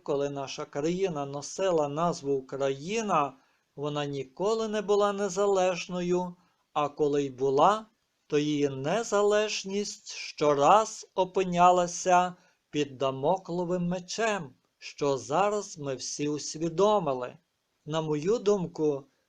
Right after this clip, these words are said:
це, очевидно, пов'язано із нумерологічним кодом слова «Україна». Спочатку цю тему я хотів висвітлити вже в цьому відео,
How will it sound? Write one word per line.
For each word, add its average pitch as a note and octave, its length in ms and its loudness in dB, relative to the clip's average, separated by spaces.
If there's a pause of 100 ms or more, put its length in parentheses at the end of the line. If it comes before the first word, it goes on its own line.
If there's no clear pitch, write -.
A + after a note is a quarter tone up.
(160)
це, D#3 180 0
очевидно, D3 680 0
пов'язано F#3 1120 -2 (320)
із D3+ 260 -2
нумерологічним F#3+ 1040 0
кодом G3+ 560 4
слова F3+ 760 4
«Україна». E3+ 1000 -2 (240)
Спочатку G3 720 -4
цю D#3 220 -8
тему D#3 360 -2
я D3 140 -2
хотів D3 460 -6
висвітлити F3 800 -4
вже B2+ 240 -6
в B2+ 80 -8
цьому G#3 460 -2
відео, F3 600 2